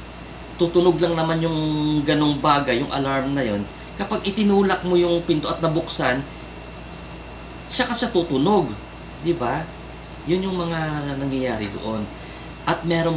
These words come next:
pa, um, pagising namin, syempre magdidilig ako ng halaman. Ang daming plants dun sa likod, sa paikot ng bahay ng tita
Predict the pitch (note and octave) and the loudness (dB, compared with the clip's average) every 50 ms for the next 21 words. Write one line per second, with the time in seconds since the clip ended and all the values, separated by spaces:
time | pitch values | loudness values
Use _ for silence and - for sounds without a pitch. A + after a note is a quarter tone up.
0 | C#3+ - D#3+ D#3 D#3 D3+ - - - - - - - - - - - - - - | 0 0 2 2 2 2 0 -4 -12 -14 -14 -14 -14 -14 -14 -14 -14 -14 -14 -14
1 | - - - - - - B2 C3+ C3 B2+ B2 A#2 A2+ A2+ A2 A2+ G#2 - - - | -14 -14 -14 -14 -10 -4 -2 0 0 2 0 0 -2 -4 -6 -6 -8 -10 -12 -14
2 | - - - - - - - - D3+ D3 D#3 F#3 E3+ - G#3+ F#3+ G3 F#3+ F3+ F3 | -14 -14 -14 -6 -6 -6 -2 0 0 2 4 4 4 4 4 2 4 6 6 6
3 | E3 C#3+ B2+ B2 B2+ C#3 C#3 - - - - - - - - - - - - - | 6 6 4 4 2 -2 -8 -12 -14 -16 -16 -16 -16 -16 -14 -12 -12 -12 -10 -8
4 | D#3+ C#3+ A#2+ G#2 G2+ G2+ G2+ G2 G2 G2+ G2+ F2+ F#2+ - A2 A2 G#2+ A#2 A2+ F#2+ | -6 -6 -6 -4 -4 -4 -4 -2 -4 -4 -4 -6 -6 -6 -6 -8 -6 -6 -6 -6
5 | F2+ F#2+ A2+ D3 D#3 C#3+ C3 - A2+ G2+ G2 G2 G2+ G2+ - - G#2 F2+ F2 - | -6 -6 -6 -6 -6 -6 -6 -8 -6 -6 -4 -4 -4 -6 -6 -6 -6 -6 -6 -6
6 | - G#2+ G#2+ G2+ - - G2+ G2+ - - G2 - - - G2+ G2+ - - - - | -8 -6 -6 -6 -6 -6 -6 -8 -8 -8 -8 -8 -8 -8 -8 -8 -10 -12 -14 -14
7 | - - - - - - - - - - - - - - - - - - B2 A#2 | -14 -14 -14 -14 -14 -14 -14 -14 -14 -14 -14 -14 -14 -14 -8 -6 -2 0 0 -2
8 | - - - - A#2 A2+ G#2 G#2 G#2 G2+ A#2 A2+ A2 A2 G#2+ G#2+ G#2+ G2 - G2+ | -2 -6 -4 -4 -4 2 2 2 2 2 0 0 0 0 0 -2 -4 -4 -6 -8
9 | - - - | -4 -4 -6